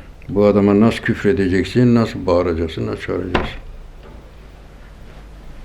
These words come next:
Allah bizi büyük bir felaketten kurtardı yani. Ben Kemalizmi felaket görmüyorum. Kemalizmi ağzımız dolusu konuşuyoruz. Ölümse ölüm, kalımsa kalım.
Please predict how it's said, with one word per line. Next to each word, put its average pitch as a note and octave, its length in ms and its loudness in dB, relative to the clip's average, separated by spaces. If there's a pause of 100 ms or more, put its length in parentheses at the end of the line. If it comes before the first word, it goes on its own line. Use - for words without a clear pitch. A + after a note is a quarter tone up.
(640)
Allah G2+ 300 4
bizi A2 260 4
büyük A#2 200 4
bir A2+ 80 2
felaketten G#2 600 2
kurtardı E2+ 480 -4
yani. D#2+ 260 -6 (540)
Ben F2+ 120 2
Kemalizmi A2 540 2
felaket G#2 480 0
görmüyorum. C3 460 2 (840)
Kemalizmi G#2+ 560 2
ağzımız C3 400 6
dolusu C#3 360 4
konuşuyoruz. C3 600 2
Ölümse A2 380 0
ölüm, A2 220 -2
kalımsa A#2 460 -2
kalım. G#2+ 340 -2